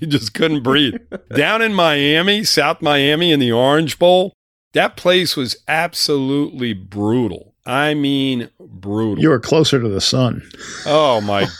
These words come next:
Speaker 1: God. It was brutal. But, man, I'll tell you, I would, <laughs> I, if we, I, I would give anything to have that stadium back. I'd go every week now. You know, I,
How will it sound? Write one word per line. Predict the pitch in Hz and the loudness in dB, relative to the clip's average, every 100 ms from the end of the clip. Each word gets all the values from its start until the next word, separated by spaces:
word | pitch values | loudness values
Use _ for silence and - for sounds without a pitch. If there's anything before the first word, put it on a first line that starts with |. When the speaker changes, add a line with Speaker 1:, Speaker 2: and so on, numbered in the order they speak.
| - 151 | -6 0
Speaker 1:
God. | 147 170 139 107 | 2 2 0 -2
It | - 127 | -6 -4
was | 113 113 | -2 -2
brutal. | 101 139 151 127 107 | 0 2 4 4 0
But, | 98 127 120 | 0 -2 0
man, | 135 151 160 | 0 2 2
I'll | 151 135 | 2 0
tell | - 147 | 0 2
you, | 135 | 4
I | 123 123 | 2 0
would, | 135 123 110 - - _ - - - | 0 -4 -6 -14 -20 _ -20 -18 -10
<laughs> | 131 - - - - - | -12 -12 -20 -20 -20 -4
I, | 151 156 | -4 -2
if | 139 127 143 | -2 -4 -2
we, | 175 - _ _ 190 | -2 -2 _ _ -10
I, | 120 - - - _ _ _ - | -10 -10 -14 -16 _ _ _ -4
I | 151 | -2
would | 196 156 | 0 0
give | 165 156 151 | 0 0 -2
anything | 151 160 143 - 113 | -2 0 0 -2 -4
to | 101 107 | -2 0
have | 120 113 | 0 0
that | 113 110 | -2 -2
stadium | - - 113 110 110 104 | -4 -4 -2 -2 -4 -4
back. | 101 104 92 - | -4 -4 -6 -8
I'd | - 151 180 | -4 -4 0
go | 185 185 170 | 2 4 4
every | 170 165 | 2 0
week | 143 156 151 131 | -2 -2 -2 -4
now. | 135 160 82 - | -4 -4 -8 -14
You | - 120 | -8 -4
know, | 120 | 0
I, | 120 | 0